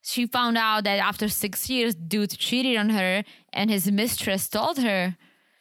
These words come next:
So, and I kinda liked it instead of, it must have been, like, shocking. Like, you plan a wedding, you pay for everything,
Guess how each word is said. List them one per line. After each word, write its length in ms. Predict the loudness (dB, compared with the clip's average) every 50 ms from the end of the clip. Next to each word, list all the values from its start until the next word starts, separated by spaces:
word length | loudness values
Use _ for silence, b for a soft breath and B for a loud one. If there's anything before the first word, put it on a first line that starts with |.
| b
So, 540 | b -2 0 2 2 4 2 2 0 0 -2 b b b b b b b b _ _ -4
and 140 | -2 0 2
I 80 | 0 0
kinda 260 | 2 0 0 2 2
liked 280 | 2 2 0 0 0 0
it 60 | 0
instead 360 | 2 2 0 0 0 0 0 0
of, 120 | 2 2
it 120 | 2 2 2
must 200 | 2 2 2 0
have 100 | 0 0
been, 140 | 0 0 0
like, 160 | 0 0 -2
shocking. 560 | -2 -2 0 0 2 2 2 0 0 0 0
Like, 160 | 0 2 2 0
you 120 | 0 -2 -2 -6 _ -2
plan 240 | 0 0 2 2 0
a 80 | 0
wedding, 380 | 0 2 2 2 2 2 2 2
you 120 | 0 0
pay 300 | -2 -2 -4 -2 0 -2
for 140 | 0 -2 0
everything, 500 | -2 0 0 -2 -2 -2 -2 -2 -2 -2